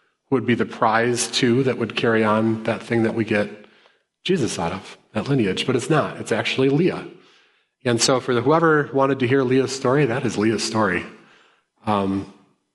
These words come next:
Rachel ends up dying. I think Leah's around for a while, and Jacob lives to an older age. And then pretty much from here, we're gonna jump into stories about the sons.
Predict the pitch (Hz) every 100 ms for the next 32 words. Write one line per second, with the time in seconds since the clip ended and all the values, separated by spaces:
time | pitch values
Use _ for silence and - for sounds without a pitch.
0 | - - - - - _ _ _ - 131
1 | 139 135 127 131 113 117 120 127 117 135
2 | 127 117 123 127 131 113 113 113 120 104
3 | 101 104 113 139 139 - 113 101 98 98
4 | - 104 101 104 107 107 - - - 123
5 | 107 117 117 110 113 131 160 - 117 107
6 | 110 107 - - - 151 139 - - 107
7 | 110 147 151 113 107 101 104 120 120 120
8 | 113 104 - 113 113 113 107 101 - -
9 | - 123 147 170 -